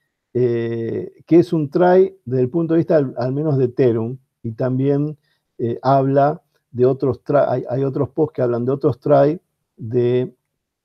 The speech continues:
que yo lo nombro como el Patricia try, el Radix try, Merkle try, y van a ver cuáles son las, las diferencias. Pero la idea es que de alguna forma permite resumir el estado del mundo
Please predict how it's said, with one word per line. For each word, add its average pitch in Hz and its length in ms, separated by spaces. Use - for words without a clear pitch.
que 127 120
yo 139 120
lo 131 80
nombro 131 200
como 131 160
el 120 80
Patricia 123 500
try, 127 480
el 113 80
Radix 120 340
try, 123 320
Merkle 117 360
try, 120 420
y 113 100
van 123 140
a 123 60
ver 127 260
cuáles 123 260
son 127 220
las, 117 420
las 117 200
diferencias. 113 760
Pero 131 220
la 135 100
idea 160 380
es 123 120
que - 120
de - 20
alguna 147 220
forma 160 280
permite 147 360
resumir 143 460
el 131 80
estado 143 360
del 127 100
mundo 139 560